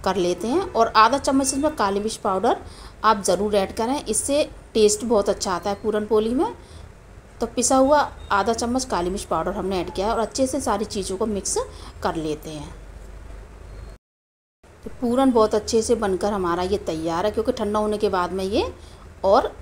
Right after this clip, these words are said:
thick हो जाएगा। तो बस इतना ही हमें चाहिए, ज़्यादा और नहीं पकाना। अब इसे ठंडा कर लेते हैं। तो जैसे ही ठंडा हो जाए इसके हम balls बनाकर तैयार कर लेते हैं। आपको ज़्यादा या कम जितना भी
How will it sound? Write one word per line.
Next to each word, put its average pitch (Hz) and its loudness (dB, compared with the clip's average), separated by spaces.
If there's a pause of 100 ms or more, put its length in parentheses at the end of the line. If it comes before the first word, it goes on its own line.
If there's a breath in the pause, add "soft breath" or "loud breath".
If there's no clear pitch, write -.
(140)
thick 202 0
हो 165 2
जाएगा। 147 -6
तो 185 -2
बस 247 -2
इतना 202 -2
ही 202 0
हमें 208 0
चाहिए, 220 0
ज़्यादा 175 2
और 180 -2
नहीं 214 -2
पकाना। 165 -6
अब 175 0
इसे 190 -2
ठंडा 208 0
कर 220 0
लेते 226 0
हैं। 302 -2 (420 loud breath)
तो 208 -16
जैसे 202 2
ही 277 0
ठंडा 240 0
हो 240 2
जाए 247 0
इसके 208 -4
हम 247 0 (280)
balls 190 2
बनाकर 180 -2
तैयार 165 -4
कर 175 -6
लेते 175 -2
हैं। 254 -2 (520 loud breath)
आपको 190 -2
ज़्यादा 175 0
या 190 0
कम 202 -4
जितना 202 -4
भी 214 -2